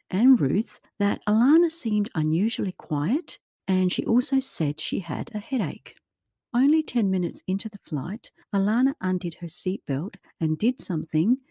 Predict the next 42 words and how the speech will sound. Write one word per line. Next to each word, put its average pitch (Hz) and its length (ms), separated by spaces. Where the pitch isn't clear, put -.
that 165 240
the - 160
other 254 180
two 180 220
people 175 420
on 151 280
board 233 260
the 143 180
flight 175 380
could 160 180
never 170 520
have - 200
contemplated. - 880
She - 260
unlocked 240 520
the - 80
plane 147 380
door 254 400
and 160 100
tried 170 300
to - 80
get 156 240
out 165 160
of - 100
the - 80
plane. 156 460
Ruth 226 380
immediately 190 640
grabbed 175 480
her, 175 180
trying 220 440
to 208 120
hold 170 280
on 214 180
to 208 100
her, 175 260
but 190 240
Alana 170 460
fought - 320
back, 165 360
seemingly 220 640
determined 190 840